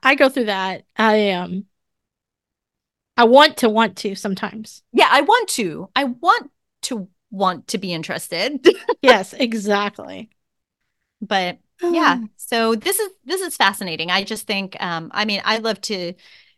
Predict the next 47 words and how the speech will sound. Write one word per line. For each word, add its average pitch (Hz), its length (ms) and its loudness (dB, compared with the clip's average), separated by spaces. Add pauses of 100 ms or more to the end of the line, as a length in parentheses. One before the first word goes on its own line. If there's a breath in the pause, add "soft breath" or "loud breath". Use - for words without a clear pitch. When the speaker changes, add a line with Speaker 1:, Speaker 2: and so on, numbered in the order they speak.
(120)
Speaker 2:
hear 254 340 0
what 208 220 -2
other 214 240 -2
people's 190 460 -6
opinions 170 680 -10
were 175 300 -4
of 170 340 -8 (140)
the 170 260 -6
announcement, 185 560 -10
like, 175 220 -8
what 175 120 -8
they 175 140 -6
took 220 180 -8
away 160 200 -8
from 165 240 -10
it, 185 180 -8
because 170 720 -10
I 185 100 -12
think 185 200 -8
we've 202 160 -6
been 214 160 -4
very 214 240 0
vocal 214 420 -2
with 190 180 -8
what 196 160 -4
we've 220 180 -8
taken 190 280 -8
away 180 240 -6
from 202 180 -8
it, 214 120 -4
especially 359 480 -4
in 440 40 2
Speaker 1:
<laughs> - 20 10
I - 20 10
Speaker 2:
the - 60 4
Speaker 1:
think 466 100 12
Speaker 2:
very 494 120 4 (120)
Speaker 1:
so. 330 100 2
Speaker 2:
beginning 294 320 4
where 285 160 8
we 285 180 0
were 302 180 0
judging 285 500 2
his, 262 480 0 (480)
uh, 220 260 6
whole 254 300 4
aesthetic. - 720 -2